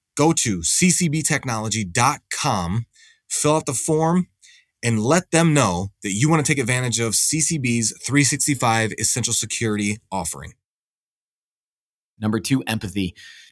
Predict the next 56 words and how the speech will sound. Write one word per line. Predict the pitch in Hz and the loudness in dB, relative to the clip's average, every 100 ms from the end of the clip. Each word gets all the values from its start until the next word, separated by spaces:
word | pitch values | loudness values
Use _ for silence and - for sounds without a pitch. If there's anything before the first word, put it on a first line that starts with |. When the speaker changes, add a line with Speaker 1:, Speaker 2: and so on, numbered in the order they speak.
| - | 0
Speaker 2:
Do | |
you | 139 175 | 2 4
really | 117 123 117 | 4 4 2
care? | - 101 92 | 0 -2 -2
People | 87 175 208 | -4 -4 -4
can | - | -4
tell | 120 98 95 | -2 -2 0
when | 87 | -2
you're | 85 | -4
faking | - 80 87 | -4 -4 -2
it. | 87 92 - - _ | -2 -4 -10 -20 _
You | 113 | 0
know, | 113 110 | 0 0
it's | 120 | -2
like, | 120 | -2
"Oh, | 185 | 0
yeah, | 165 175 120 | 2 2 2
how's | 123 147 | 0 0
your | 135 | -2
kids? | - 147 92 | 0 2 2
How | 131 | 0
you?" | 127 92 - - - | -2 -2 -6 -14 -2
And | 110 | 2
they're | 151 | 4
not | 185 | 4
even | 190 151 | 4 4
listening | 110 165 269 226 147 | 4 4 4 4 2
to | 107 | 2
you. | 92 78 - | 0 -4 -8
They're | - | -2
not. | 156 196 156 - _ _ _ | 2 2 2 -2 _ _ _
They're, | 127 147 | 0 2
they're | 147 180 | 4 2
working | 113 95 117 135 | 2 0 0 2
on | 135 | 2
their | 131 123 | 4 4
email. | 127 131 127 131 | 4 4 2 2
They're | 110 92 | 0 -2
taking | 127 123 120 110 | -2 -2 0 2
notes | 117 120 110 | 2 0 -2
on | 104 | -2
something | - 117 117 | -2 -2 -2
else. | 107 113 113 113 | 2 4 4 2
I | 92 | -2
don't | 113 | -2
know. | 107 | 0
Maybe | 107 110 120 | 0 0 2
they're | 117 | 4
looking | 113 113 117 | 2 2 0
at | 104 | -2
their | 104 | -4
agenda, | 92 98 101 107 | -4 -4 -2 0
what | 95 95 | -2 -4
they | 104 | -4
wanna, | 107 98 92 - - | -2 -2 -6 -8 -12
uh, | 87 85 95 | -10 -10 -12